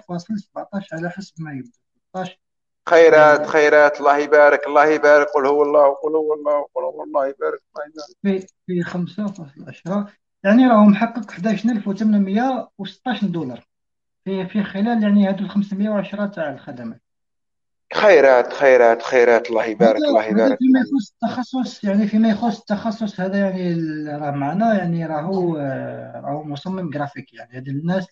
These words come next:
Speaker 1: هذه الناس اللي حابة، حابة يعني تفهموا أنه الجرا-، تصميم جرافيك يعني فيه دراهم.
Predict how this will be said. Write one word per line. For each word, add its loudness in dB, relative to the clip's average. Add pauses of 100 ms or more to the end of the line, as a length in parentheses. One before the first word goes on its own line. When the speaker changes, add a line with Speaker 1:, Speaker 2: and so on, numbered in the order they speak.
Speaker 1:
هذه -10
الناس -6
اللي -8
حابة، -6 (380)
حابة -4
يعني -6
تفهموا -4
أنه -12
الجرا-، -8 (180)
تصميم -10
جرافيك -12
يعني -10
فيه -10
دراهم. -14